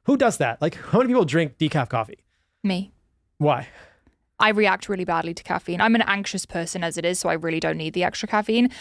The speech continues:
Speaker 2: But also lately, I've done all of this lab work and I can see mycotoxins in my system. I can see that I have a little bit of mold.
Speaker 1: Do you like the taste?
Speaker 2: Yeah.
Speaker 1: Okay.
Speaker 2: So you're saying, like, why do I drink it at all?
Speaker 1: Yeah.
Speaker 2: I don't know. I think it's the taste. And I also think it's, like,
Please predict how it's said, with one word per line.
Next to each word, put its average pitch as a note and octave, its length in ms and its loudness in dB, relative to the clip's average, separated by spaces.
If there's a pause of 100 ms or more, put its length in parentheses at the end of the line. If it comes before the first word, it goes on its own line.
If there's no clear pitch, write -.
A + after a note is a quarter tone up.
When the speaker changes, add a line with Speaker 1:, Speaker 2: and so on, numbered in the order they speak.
(160)
Speaker 2:
But A#3 100 2
also A3+ 360 4
lately, G3+ 400 4
I've F3+ 200 0
done F#3 200 0 (100)
all G#3 200 4
of G3 80 -2
this G3 140 -4
lab G3 280 0
work F3 160 0
and F#3+ 100 -8
I F3+ 40 -8
can F#3 140 -12
see A#3 320 0
mycotoxins F#3+ 800 -2
in E3 80 -10
my E3 100 -6
system. - 420 -6
I F#3 60 -4
can F#3+ 140 -8
see G3 360 0
that E3+ 120 0
I D#3+ 60 2
have F3 180 -4
a E3 40 -4
little D#3 200 0
bit C#3 80 -4
of - 100 -6
mold. D#3+ 460 -2 (240)
Speaker 1:
Do C#3+ 60 -4
you C#3 60 0
like B2+ 160 0
the - 80 -8
taste? - 520 -2 (340)
Speaker 2:
Yeah. F#3+ 340 2 (440)
Speaker 1:
Okay. B2+ 360 -6 (300)
Speaker 2:
So A#3+ 120 2
you're G#3+ 100 4
saying, A3 220 2
like, G3 140 2
why F#3 220 2
do F3+ 80 0
I F3+ 60 0
drink F3 220 -8
it F#3 100 -12
at - 100 -10
all? G#2+ 260 -4 (160)
Speaker 1:
Yeah. D#3+ 220 2 (440)
Speaker 2:
I C#4+ 100 4
don't F4 180 4
know. F4+ 200 4
I C4 120 4
think D4+ 180 -2
it's D#4+ 140 0
the C4+ 80 -4
taste. D4 280 2
And C4 80 4
I A#3 60 4
also A#3+ 280 0
think A#3+ 200 2
it's, A#3+ 160 0
like, G#3 300 2